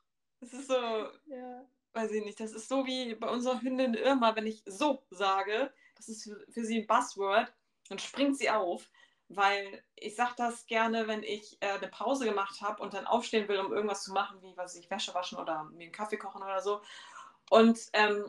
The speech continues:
Speaker 1: ich hab unbewusst gesagt, dass ich nicht verstanden habe, warum sie plötzlich aufspringt, bis ich verstanden hab, ah, sie hat so mit Aktion
Speaker 2: <laughs>
Speaker 1: verknüpft.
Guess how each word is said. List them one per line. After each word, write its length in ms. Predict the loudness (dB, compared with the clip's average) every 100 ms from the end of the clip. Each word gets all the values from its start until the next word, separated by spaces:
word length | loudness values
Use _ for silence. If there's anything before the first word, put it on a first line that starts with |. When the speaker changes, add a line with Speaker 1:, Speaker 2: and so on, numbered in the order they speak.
| -2
Speaker 1:
ich 140 | -2
hab 80 | -2 -8 _ _ _ _ _ _ _
unbewusst 600 | -2 2 2 2 0 -2
gesagt, 440 | -4 2 2 2 -8
dass 120 | -10
ich 240 | -14 -18 _
nicht 200 | -6 -4
verstanden 520 | -6 0 0 0 -2
habe, 500 | 0 0 2 -2 -2 _ _
warum 180 | 4 4
sie 80 | 4
plötzlich 400 | 0 0 2 6
aufspringt, 520 | 6 4 -6 -6 -2
bis 140 | -4
ich 80 | -4
verstanden 440 | -6 -4 -2 2 2
hab, 180 | 0 -4 0
ah, 320 | 6 6 6 -4 -6
sie 220 | 0 4
hat 180 | 4 4
so 420 | 2 2 2 0 -6 -4
mit 260 | -4 -2
Aktion 600 | -4 -4 -8 -2 0 2 0
Speaker 2:
<laughs> 100 | -2
Speaker 1:
verknüpft. 500 | -2 -4 -2 -2